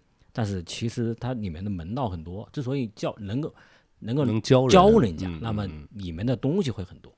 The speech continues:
Speaker 1: 啊，有些技术动作的要点是什么样，能够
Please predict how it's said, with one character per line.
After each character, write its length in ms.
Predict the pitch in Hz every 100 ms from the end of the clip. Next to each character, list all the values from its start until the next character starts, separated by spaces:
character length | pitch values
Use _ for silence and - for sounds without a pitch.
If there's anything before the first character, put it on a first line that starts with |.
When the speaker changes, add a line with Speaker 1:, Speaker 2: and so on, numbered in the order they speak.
| _ _
Speaker 1:
啊， 260 | - 165 165 - _
有 100 | -
些 100 | 107
技 140 | 104
术 100 | 120
动 220 | 101 139 92
作 160 | 80
的 80 | 78
要 260 | 113 135 92
点 160 | 73
是 140 | - -
什 100 | 85
么 60 |
样， 120 | 69 78
能 100 | 107
够 180 | 127